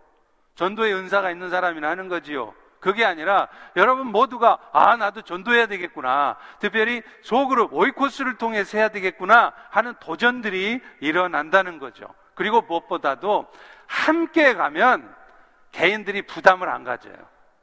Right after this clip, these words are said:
여러 사람이 함께 그 일을 하니까요.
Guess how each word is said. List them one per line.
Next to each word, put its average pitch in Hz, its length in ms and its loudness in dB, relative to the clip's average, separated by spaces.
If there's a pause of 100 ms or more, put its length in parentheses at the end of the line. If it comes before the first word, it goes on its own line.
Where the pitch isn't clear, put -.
(880)
여러 175 200 2
사람이 175 360 -2
함께 160 580 -8 (260)
그 151 120 -10
일을 135 360 -6 (120)
하니까요. 127 500 -16